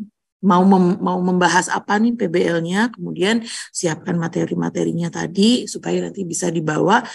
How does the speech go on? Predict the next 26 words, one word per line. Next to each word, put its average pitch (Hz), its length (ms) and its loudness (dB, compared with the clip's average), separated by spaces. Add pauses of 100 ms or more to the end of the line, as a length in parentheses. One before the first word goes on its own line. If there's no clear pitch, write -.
(160)
pada 156 240 -2
saat 156 320 -8
workshop. 147 400 -12 (560)
Baik, 220 320 2
seperti 185 480 0
itu. 254 240 2
Terima 185 240 2
kasih 170 400 0
atas 175 160 -2
perhatiannya 170 640 -2
Bapak 175 320 -2
Ibu 156 160 -10
semua. 190 640 -2 (400)
Eh, 165 320 2
saya 160 240 -4
kembalikan 156 480 -4
ke 156 160 -6
Mbak 151 240 -6
Damai. 190 320 4
Billahi 160 240 2
taufiq 151 320 -10
wal 151 160 -4
hidayah. 180 480 0
Wassalamualaikum 156 800 -4
warahmatullahi 165 800 -2
wabarakatuh. 143 640 -14